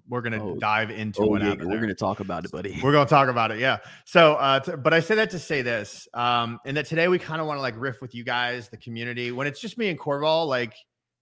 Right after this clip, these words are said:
Speaker 1: you know, he and I have, like, funny piss your pants laugh conversations, and so we're just gonna try and, like, bring that to the show,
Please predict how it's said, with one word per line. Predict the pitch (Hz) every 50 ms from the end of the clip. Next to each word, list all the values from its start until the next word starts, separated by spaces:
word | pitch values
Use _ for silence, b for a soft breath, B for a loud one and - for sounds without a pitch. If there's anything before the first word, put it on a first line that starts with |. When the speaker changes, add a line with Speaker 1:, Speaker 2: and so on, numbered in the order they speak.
| _ _ -
Speaker 1:
you | 131 131
know, | 117 104 98 92 107 110 - _ _ _ _
he | - 185 214
and | 208
I | 190 180
have, | 160 156 143 131 123 139
like, | 131 123 117 - -
funny | - - 131 131 131 127 127 127 127 123 - _ _ _
piss | 139 135 123 -
your | 123
pants | - 120 113 117 110 -
laugh | 107 104 107 110 107 -
conversations, | - 123 117 113 110 107 - 110 101 107 110 - 120 117 117 113 - -
and | - 110 113 107 107 107 107
so | - - 123 117
we're | 123 147 180
just | 208 190 156
gonna | 185 160 151 139 - 143
try | - - 156 147 143 139
and, | 135 131 135 127
like, | 127 120 113 - - - _ -
bring | 127 98 - 110 113 120 120 127 131
that | 131 127 131 127 - -
to | - 143
the | 123 117
show, | - - 127 117 120 135 156 160 b